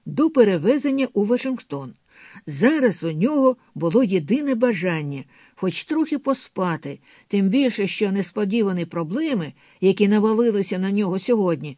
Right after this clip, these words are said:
сильно його виснажили. Екстром подумки повертався до Велі Міна, Рейчел Секстон,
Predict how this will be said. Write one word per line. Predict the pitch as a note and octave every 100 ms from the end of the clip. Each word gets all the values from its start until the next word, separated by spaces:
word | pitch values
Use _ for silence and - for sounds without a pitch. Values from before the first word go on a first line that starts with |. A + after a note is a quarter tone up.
| _ -
сильно | - D4+ D4 G#3
його | D#3+ D3+ A3 - -
виснажили. | D#3+ F3+ E3 D#3+ C#3+ C#3 C3+ C3+ _ _ _ _ _ _ _ -
Екстром | A3+ A3+ - A3+ G#3
подумки | G3 B3 G#3 G#3 G3 G#3
повертався | - G3+ G3+ F#3 G#3+ G#3+ - G3
до | F3 F3+
Велі | G3+ G3 F#3+
Міна, | F#3+ G#3 C4+ G#3+ D3 - _ _ - -
Рейчел | F3 G#3 G3+ G3 F3+
Секстон, | - A#3+ A#3+ - E3+ D3